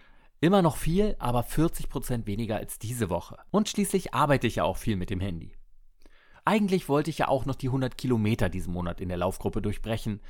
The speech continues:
Mal schauen, ob ich mir das als Extraziel im Hinterkopf behalte. An dieser Stelle nochmal ein kleiner Hinweis an alle. Morgen fange ich an zu laufen, Gruppenmitglieder. Unser Monatsziel, auf insgesamt siebentausendfünfhundert Kilometer zu kommen,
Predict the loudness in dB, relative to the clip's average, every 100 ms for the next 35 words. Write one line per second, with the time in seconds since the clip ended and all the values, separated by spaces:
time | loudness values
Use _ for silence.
0 | -18 -18 -18 -4 0 2 2 2 0 -2
1 | -2 0 0 -2 -4 -6 -6 -6 -2 -2
2 | -2 -2 -2 -2 -4 -4 -2 -2 -2 -4
3 | -6 -8 -10 -14 -16 -18 -8 -2 0 2
4 | 0 0 0 -2 -2 0 0 -2 -2 -2
5 | -2 -4 -6 -4 -6 -4 -4 -2 0 0
6 | -2 -2 -2 -4 -10 -20 -20 -6 -4 -4
7 | -2 0 4 2 2 -2 -6 -6 -6 -4
8 | 0 2 2 0 -4 -4 -4 -2 -2 0
9 | 0 -2 0 2 2 -2 -6 -18 -20 -6
10 | -2 2 4 4 2 2 -2 -6 -2 0
11 | 0 -4 -6 -2 -2 -2 -4 -4 -4 -6
12 | -4 -4 -8 -6 -6 -6 -6 -4 -4 -4
13 | -4 -4 -4 -2 -2 -2 -4 -4 -4